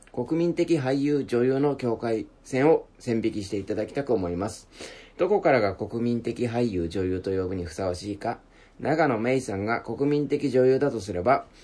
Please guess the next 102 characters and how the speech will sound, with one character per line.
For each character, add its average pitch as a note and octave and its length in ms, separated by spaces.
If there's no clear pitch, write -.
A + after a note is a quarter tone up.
国 B2+ 220
民 E3 160
的 D#3+ 200
女 C3+ 160
優 C3+ 100
は A#2 80
誰 D3+ 260
か。 - 180
個 D3 100
人 E3 180
的 D#3 220
に D3+ 80
パ D3 160
ッ C3+ 80
と D3 160
浮 C#3 40
か C#3 120
ん C#3+ 120
だ C#3 100
の G2+ 100
は G#2+ 180
菅 G#2 240
田 G2+ 160
将 A#2+ 160
暉 - 120
く F2+ 100
ん E2 80
で D#2+ 100
す。 - 240
国 E3+ 240
民 F3+ 160
的 E3 240
に、 F3 260
国 D3+ 240
民 E3+ 140
的 E3+ 180
で F#3 100
線 C#3+ 260
引 C#3+ 60
き C#3 160
を C3+ 80
す A#2+ 100
る G2+ 120
と、 - 360
ジ B2+ 140
ャ B2+ 60
ン C#3 80
ル C3+ 100
に C3+ 140
よ C3+ 100
り D3 200
定 C#3 280
義 G#2 140
が F2 120
異 - 220
な B2 140
っ C3+ 80
て A#2+ 100
し G#2 120
ま F#2+ 120
う F2 60
こ F#2 80
と G#2+ 80
が A2 100
考 G2 200
え F2+ 60
ら F2+ 140
れ F2 100
る D#2+ 120
た D#2+ 100
め、 A#2+ 200
お A#2+ 100
二 C#3 200
人 D3 100
の A#2 80
得 G#2+ 240
意 G#2 40
な G2 120
芸 A#2 180
能 D3 140
面 C3 160
で G2+ 80
あ F2 60
る E2+ 120
国 A#2+ 320
民 C3 160
的 B2+ 240
俳 A2+ 200
優 G#2 200
女 G2+ 180
優 A2+ 120
の C#3+ 80
線 F#2+ 260
引 F2 60
き B2 100
を A2 40
お F#2 40
願 D#2+ 260
い D#2+ 60
し F2+ 80
ま B2 120
す。 - 140